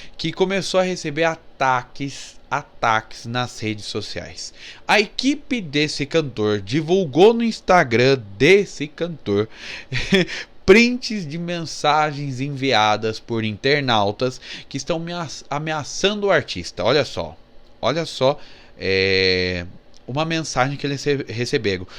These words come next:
"Por que esse", ainda não vou revelar aqui cantor, "por que esse cantor não se mata?",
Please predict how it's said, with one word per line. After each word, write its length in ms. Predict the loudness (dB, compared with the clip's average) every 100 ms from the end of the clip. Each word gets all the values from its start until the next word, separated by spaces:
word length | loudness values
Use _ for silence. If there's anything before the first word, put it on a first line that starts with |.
| -18 -2
"Por 220 | 4 4
que 140 | 4 2
esse", 640 | 6 6 6 2 -2 -4 -6 -4
ainda 240 | -2 -2
não 100 | -4
vou 120 | -2
revelar 320 | -2 0 2 0
aqui 180 | -2
cantor, 400 | -2 -2 2 0
"por 160 | 0 -2
que 120 | 2
esse 280 | 2 2 0
cantor 520 | 0 0 2 4 6
não 280 | 6 4 4
se 240 | 0 -6
mata?", 640 | -4 2 2 2 -6 -14